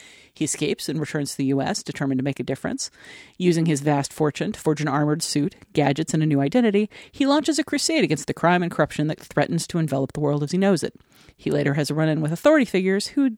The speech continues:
condemn his acts of vigilante justice. A villain is introduced early on as a potential arch-nemesis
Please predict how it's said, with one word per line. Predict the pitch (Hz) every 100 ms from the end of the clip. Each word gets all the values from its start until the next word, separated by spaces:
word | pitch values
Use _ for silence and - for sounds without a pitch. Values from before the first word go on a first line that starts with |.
| -
condemn | - 226 185 160
his | 165 165
acts | - 127 -
of | 147
vigilante | 139 139 131 127 151
justice. | 170 180 - - - - - - -
A | -
villain | 143 156 185
is | 214 185
introduced | 151 147 143 -
early | 147 147
on | 143 143
as | 135
a | -
potential | - 139 131 135
arch-nemesis | 131 - 285 233 - 156 -